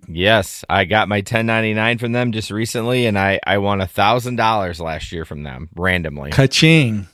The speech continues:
Speaker 1: Yeah.
Speaker 2: Ka-, and they, and supposedly they have, like, forty thousand tablets out there. So
Speaker 1: Do they
Speaker 2: I mean, it's
Speaker 1: really?
Speaker 2: not like it's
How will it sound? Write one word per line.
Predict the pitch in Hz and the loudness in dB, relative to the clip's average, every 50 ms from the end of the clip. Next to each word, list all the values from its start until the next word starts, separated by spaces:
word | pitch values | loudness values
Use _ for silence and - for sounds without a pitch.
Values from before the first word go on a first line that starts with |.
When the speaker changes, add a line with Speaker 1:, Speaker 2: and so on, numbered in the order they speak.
| _ - | _ -10
Speaker 1:
Yeah. | - - 87 82 78 71 71 82 | -6 -4 -2 -2 -2 -2 -4 -4
Speaker 2:
Ka-, | - 139 127 - - - - - | -4 -4 -4 -6 -12 -16 -4 2
and | - 151 151 160 | 4 4 6 6
they, | 190 196 - | 4 2 2
and | - 151 151 143 | 0 0 0 0
supposedly | - - 170 190 214 196 196 175 | 2 4 4 4 6 6 4 4
they | 160 151 147 | 4 4 4
have, | 147 165 170 165 | 4 2 2 0
like, | 139 117 107 | 0 -4 -6
forty | - - - - 139 139 131 127 | -6 -8 -6 -2 -2 -2 -2 -2
thousand | 120 131 127 127 123 117 120 104 95 | -2 -4 -4 -4 -6 -6 -8 -10 -10
tablets | - 107 113 120 123 117 104 90 - - - | -8 -6 -4 -4 -6 -6 -10 -14 -16 -16 -16
out | - 104 101 | -16 -16 -16
there. | - - - - - | -16 -16 -16 -16 -12
So | - - 113 110 107 101 - | -10 -8 -8 -8 -8 -10 -10
Speaker 1:
Do | - - | -8 -6
they | 175 180 170 131 | -6 -4 -4 -6
Speaker 2:
I | 110 | -4
mean, | 143 127 | -2 -2
it's | 131 135 123 | 0 2 2
Speaker 1:
really? | 170 160 | 4 4
Speaker 2:
not | 156 | 4
like | 147 151 135 - | 4 2 2 0
it's | - 117 - - - | -4 -6 -6 -8 -14